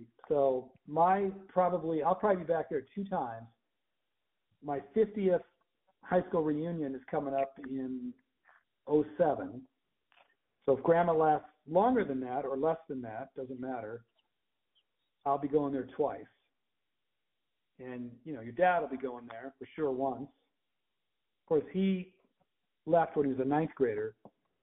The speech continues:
so that's not his high school. But, yeah, it's a, it's kind of a time that, I mean, it's a city that time forgot. I bet I could go there now, and it would seem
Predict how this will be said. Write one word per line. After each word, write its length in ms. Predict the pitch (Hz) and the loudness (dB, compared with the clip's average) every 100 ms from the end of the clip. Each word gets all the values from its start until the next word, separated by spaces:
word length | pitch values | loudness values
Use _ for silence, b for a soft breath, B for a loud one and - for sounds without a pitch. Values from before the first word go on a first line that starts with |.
| _ _ _ _ | _ _ _ _
so 160 | - 131 | 2 4
that's 240 | 127 135 135 | 4 2 0
not 220 | 139 131 | 2 4
his 160 | 127 120 | 4 4
high 220 | 139 135 | 2 2
school. 380 | 131 139 113 110 - | 2 -2 -2 -4 -4
But, 220 | 123 117 _ _ _ _ _ _ _ _ _ _ _ | -4 -4 _ _ _ _ _ _ _ _ _ _ _
yeah, 240 | 240 196 | 4 4
it's 160 | 156 - | 0 2
a, 40 | |
it's 220 | 202 185 - | 2 2 2
kind 140 | - 285 | 2 4
of 100 | 220 | 2
a 80 | 180 - - | 0 -4 -6
time 420 | 185 196 208 196 | -2 0 0 0
that, 160 | 165 147 - _ _ _ _ _ _ _ - | 0 -2 -6 _ _ _ _ _ _ _ -6
I 20 | |
mean, 120 | 170 | -2
it's 140 | 170 165 | -2 0
a 160 | 151 139 - - - - | -2 -2 -12 -20 -20 -2
city 480 | 240 226 214 208 196 143 | 0 2 0 0 -4 -2
that 360 | 160 143 135 _ _ _ _ _ | 0 0 -4 _ _ _ _ _
time 380 | 185 180 180 165 | -2 0 0 -2
forgot. 480 | - 131 135 120 - - - _ _ _ _ - | -2 0 2 0 -2 -8 -20 _ _ _ _ -4
I 80 | |
bet 200 | 165 208 | 4 4
I 80 | 196 | 4
could 160 | 180 160 | -2 0
go 160 | 170 170 | 2 2
there 200 | 160 147 | 2 0
now, 640 | 143 147 160 147 131 120 | -2 -4 -4 -2 -4 -6
and 100 | 127 | -6
it 40 | 135 | -4
would 120 | 135 - _ | -6 -8 _
seem 300 | 180 160 139 | -8 -6 -8